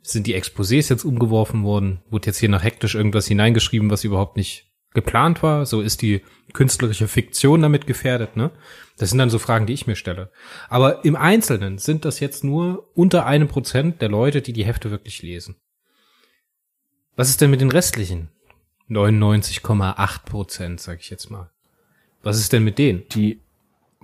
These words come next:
Speaker 2: die haben den Spoiler gelesen und haben eine Möglichkeit gewittert, sich zu empören.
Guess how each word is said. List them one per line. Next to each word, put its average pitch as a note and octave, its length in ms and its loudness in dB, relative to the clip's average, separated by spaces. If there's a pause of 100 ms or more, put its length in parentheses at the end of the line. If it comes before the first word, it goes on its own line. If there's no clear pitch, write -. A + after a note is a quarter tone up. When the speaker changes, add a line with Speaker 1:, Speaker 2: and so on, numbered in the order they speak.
(120)
Speaker 2:
die G#2 120 2
haben F#2+ 160 2
den E2+ 160 -2
Spoiler A2+ 480 4
gelesen A2+ 480 2
und F#2+ 160 -2
haben F#2 420 2
eine F2 300 -2
Möglichkeit G2 680 0
gewittert, F#2 480 2
sich - 200 -8
zu - 120 -4
empören. D#2+ 640 0